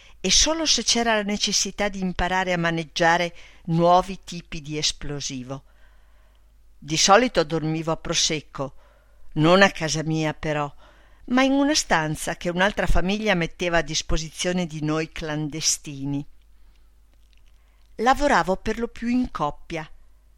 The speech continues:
perché solo eccezionalmente, in operazioni più complesse, venivano coinvolte più persone. Del gruppo artificieri facevano parte anche due russi,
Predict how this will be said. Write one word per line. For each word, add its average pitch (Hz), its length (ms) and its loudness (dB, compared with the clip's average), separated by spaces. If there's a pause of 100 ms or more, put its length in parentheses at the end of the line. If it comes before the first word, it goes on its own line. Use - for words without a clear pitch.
(380)
perché 156 720 -4
solo 220 380 2
eccezionalmente, 170 1300 -2 (420)
in 170 140 2
operazioni 180 680 0
più - 160 -10
complesse, 165 840 -2 (480)
venivano 175 560 2
coinvolte 160 840 0
più - 320 -10
persone. 139 800 0 (2250)
Del 240 220 -2
gruppo 294 300 -4
artificieri 165 920 -4 (380)
facevano 277 560 8
parte 170 420 0
anche 208 380 -2
due 202 380 -2
russi, 170 520 -4